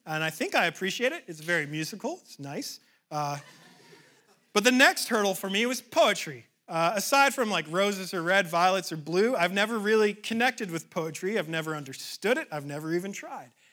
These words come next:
Uh, and I knew this creative arts service was coming up for quite some time. Colin and Derek pitched it to me and Shannon, and, and I was like, "Yeah, that sounds great.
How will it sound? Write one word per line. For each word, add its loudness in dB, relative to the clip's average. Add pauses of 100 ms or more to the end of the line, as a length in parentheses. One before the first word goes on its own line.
(240)
Uh, -4
and 0
I 2
knew 2
this -6
creative 2
arts 0
service -2
was -10
coming -2
up 0
for -8
quite -2
some -8
time. -2
Colin 0
and -6
Derek -2
pitched -6
it -8
to -10
me -2
and -6
Shannon, 0
and, -4 (360)
and -2
I 4
was 2
like, 2
"Yeah, 6
that 2
sounds 0
great. -4